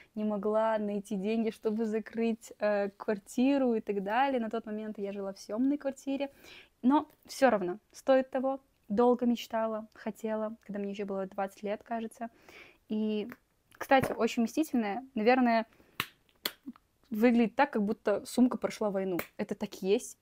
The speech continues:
Вы, вы не знаете, куда я только не носила эту сумку. Мне бы хотелось эту сумку вообще в целом сохранить,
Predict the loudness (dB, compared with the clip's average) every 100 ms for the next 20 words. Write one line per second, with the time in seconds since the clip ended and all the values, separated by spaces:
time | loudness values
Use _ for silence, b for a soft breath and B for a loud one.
0 | -14 -4 -4 -2 2 2 2 -2 -4 -6
1 | -10 -8 -2 0 2 0 -2 -4 -4 -6
2 | -8 -6 -8 -10 -10 -12 -12 -12 -10 -10
3 | -14 -16 -20 -12 -12 -12 -8 -6 -4 -6
4 | -6 -6 -6 -6 -12 -10 -10 -12 -14 -6
5 | -4 -4 -6 -4 -2 0 -2 -2